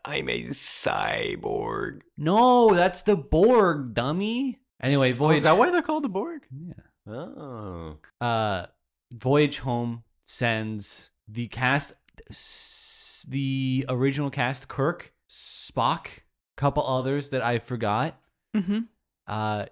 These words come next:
Speaker 2: into the past because they have to get whales. They gotta,
Speaker 3: Whales?
Speaker 2: they gotta get the whales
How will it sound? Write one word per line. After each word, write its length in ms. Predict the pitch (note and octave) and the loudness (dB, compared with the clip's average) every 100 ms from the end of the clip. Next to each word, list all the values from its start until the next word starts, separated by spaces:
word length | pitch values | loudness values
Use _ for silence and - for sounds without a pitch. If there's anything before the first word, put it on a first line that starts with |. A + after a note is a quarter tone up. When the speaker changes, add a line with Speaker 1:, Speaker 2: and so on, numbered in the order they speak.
| _ - | _ -4
Speaker 2:
into 480 | B2+ D3+ - D3 | -2 -2 -2 -4
the 140 | B2 A#2+ | -2 -2
past 460 | - A#2 C3+ - C3 | -2 -2 -2 -4 -6
because 260 | A2+ A2+ | -4 -2
they 140 | A2 G#2 | -2 0
have 240 | A2 - | 0 0
to 80 | A#2 | -4
get 260 | G#2+ G#2 | -2 -2
whales. 640 | A2 G#2 G#2 G2 F#2+ - - _ _ - - | -2 -2 -2 -4 -8 -14 -20 _ _ -20 -6
They 100 | - | 0
gotta, 140 | F#3 G#3 | 2 4
Speaker 3:
Whales? 260 | C#4 F#4 | 4 2
Speaker 2:
they 80 | A#2+ | 2
gotta 160 | B2 B2+ | 2 2
get 100 | C3 | 0
the 80 | |
whales 680 | A2 A2 A#2 A#2 G2+ G2+ - | 0 2 2 0 -4 -10 -18